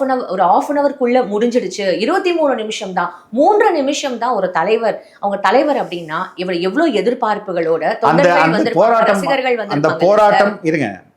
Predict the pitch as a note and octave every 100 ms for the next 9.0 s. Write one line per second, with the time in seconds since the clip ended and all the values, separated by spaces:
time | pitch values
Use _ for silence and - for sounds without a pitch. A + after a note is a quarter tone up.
0 | - A#2+ - E3 F#3+ F#3+ F3+ G3 D3 F3
1 | F#3+ F3 D#3+ D#3 D#3+ F3 C#3+ C#3+ D#3 C3
2 | C3 A#2+ D3+ D3 D#3 C3+ A2 F#2+ F2+ _
3 | _ _ _ C3+ E3 C#3+ D3+ E3 C#3+ D3
4 | C3+ A#2 A#2 B2 G2 - _ B2+ B2+ D#3
5 | C#3+ D3+ C#3+ G3 C#3+ D3+ D3 B2 B2+ A2+
6 | - - _ D#3+ D#3+ G3 G3+ D3+ D3 E3+
7 | - D#3 E3 E3+ D3 F3 C#3+ D#3 C#3 B2+
8 | A#2 - _ _ _ _ _ A#2 C3 A#3